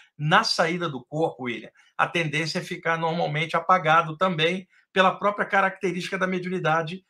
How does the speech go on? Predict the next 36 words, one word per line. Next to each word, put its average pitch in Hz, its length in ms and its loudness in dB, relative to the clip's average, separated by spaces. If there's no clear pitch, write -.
deles. 147 600 -2
A - 160 2
outra 247 260 0
pessoa, 151 580 -4
já 160 160 0
num 160 140 -2
nível 147 260 -4
mais 127 240 0
consciente, 127 680 -6
ela 202 520 4
vai 185 180 4
trabalhar 185 400 6
mais 190 220 4
mentalmente, 190 760 0
a 170 60 0
energia 160 440 -2
dela 180 260 2
não 196 120 -4
vai 190 140 0
ser 208 180 -4
igual 180 400 2
o 180 120 -2
ectoplasma 170 680 0
mais 185 200 0
fisiológico 185 880 -2
do 160 140 -6
médium, 147 300 0
vai 170 100 0
ser 208 100 -6
uma 180 160 0
coisa 202 200 -4
de 156 60 -16
formas 156 400 0
mentais, 156 640 -2
pensamento 160 560 0
positivo. 170 720 -6